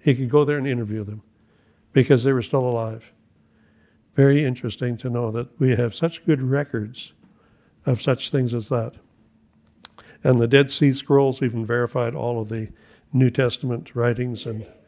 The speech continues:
other writers of the Old Testament. There were some that were, were verified because of their writings and the, uh, and the material that was on those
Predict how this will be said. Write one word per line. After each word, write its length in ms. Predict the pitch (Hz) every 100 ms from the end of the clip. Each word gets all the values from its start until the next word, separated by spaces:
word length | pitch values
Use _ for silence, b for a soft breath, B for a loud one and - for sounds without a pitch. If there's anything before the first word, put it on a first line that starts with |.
| b b
other 220 | 127 127 117
writers 520 | 117 113 117 - - b b b b _
of 140 | 117
the 100 | 113
Old 180 | 123 120
Testament. 440 | 127 110 - 117 165
There 80 |
were 40 | 117
some 280 | - 113 113
that 100 | - -
were, 100 | 139 156 190 _ _ b b b _
were 180 | - 127
verified 680 | 107 131 131 117 110 110 107
because 360 | 117 - 113
of 240 | 117 107 -
their 180 | 131 127
writings 440 | 113 110 107 104
and 140 | 117 113
the, 680 | 110 117 151 - 339 - 110
uh, 140 | 107 107 165 _ _ _ _ _ _ b b b b b -
and 220 | 123 110
the 80 | 117
material 540 | 214 120 - 131 113
that 140 | 120 123
was 120 | 113
on 240 | 117 117
those 360 | 117 101 -